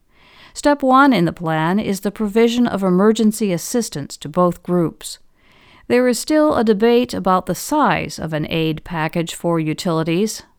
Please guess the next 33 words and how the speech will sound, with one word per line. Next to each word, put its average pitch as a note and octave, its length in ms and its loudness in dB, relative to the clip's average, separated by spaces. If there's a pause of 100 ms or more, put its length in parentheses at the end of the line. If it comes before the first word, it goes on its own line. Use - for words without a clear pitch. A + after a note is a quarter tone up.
(100)
and F3 320 -2
the E3 60 -4
most F3+ 420 -2
efficient A3 540 -2
and - 180 -4
effective G3 540 -4
way D3+ 240 -2
of D3+ 100 -8
helping D#3+ 400 -4
customers, - 720 -4 (600)
but G#3 320 -2
one A#3 360 2
point C4+ 360 -2
five A3 480 -2
billion G#3+ 360 4
dollars F#3 600 0
in D#3+ 100 -10
customer E3 560 -6
assistance E3+ 720 -4 (420)
is A#3 160 0
a A#3+ 80 0
common A#3+ 460 2
starting F3+ 560 0
point - 480 -12 (160)
in E3 80 -2
discussions. - 800 -8 (1300)
The C4 100 2
second A#3+ 420 0
step E3 460 -4
is G3+ 160 -2
a G#3 60 2
longer-term G3 920 2
investment F#3+ 720 0